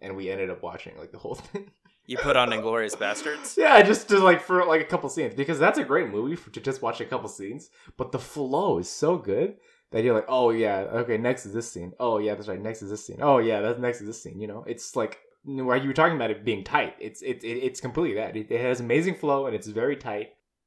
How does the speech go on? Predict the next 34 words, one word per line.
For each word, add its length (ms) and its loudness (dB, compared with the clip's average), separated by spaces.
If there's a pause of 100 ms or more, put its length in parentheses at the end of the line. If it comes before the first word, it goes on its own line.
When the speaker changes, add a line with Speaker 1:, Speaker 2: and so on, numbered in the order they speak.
(100)
Speaker 1:
It 140 -2
might 240 2
be 300 -2
his 180 -12
most, 420 -6
like, 300 -8
uh, 340 -8 (420)
watchable 440 -4
movie. 320 -14 (240)
Speaker 2:
It 300 -6
builds 560 2
and 240 -10
builds 400 -4
and 160 -14
builds 540 -6
perfectly. 960 -12
If 200 -14
you 100 -6
Speaker 1:
Mm. 60 -8
Speaker 2:
wanted 380 -2
to 460 -2 (420)
look 300 -6
at 280 0
perfect 840 -6
structure, 960 -4
I 100 -4
think 280 -10
you 80 -8
would 200 -12
look 160 -6
at 160 -10
that, 420 0
because 380 -8
it, 240 -6